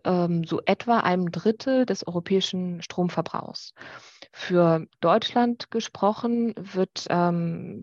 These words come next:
entsprechend die Volumen, die bei uns an den beiden deutschen Märkten, äh, gehandelt werden, also am deutschen Day-Ahead- und Intraday-Markt, das entspricht so etwa der Hälfte des deutschen Stromverbrauchs.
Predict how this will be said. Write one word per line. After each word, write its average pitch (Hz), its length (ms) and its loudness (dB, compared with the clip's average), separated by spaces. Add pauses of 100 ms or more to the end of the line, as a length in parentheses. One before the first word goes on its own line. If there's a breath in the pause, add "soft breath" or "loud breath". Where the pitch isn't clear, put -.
entsprechend 185 400 0
die 185 120 -2
Volumen, 190 340 2
die 190 100 4
bei 170 100 0
uns - 520 -6
an 160 540 -6
den 160 260 -6
beiden 156 240 -4
deutschen 214 380 -2
Märkten, 214 440 0
äh, 180 220 -6
gehandelt 190 420 -4
werden, 190 340 -6 (640 loud breath)
also 156 260 -2
am 156 280 -4 (340)
deutschen 160 500 -2
Day-Ahead- 185 460 0
und - 80 -10
Intraday-Markt, 196 580 0
das - 240 -6
entspricht - 580 0
so - 200 -2
etwa 208 560 2 (360)
der 165 100 2
Hälfte 196 500 2
des - 140 -10
deutschen 160 380 -4
Stromverbrauchs. - 840 -12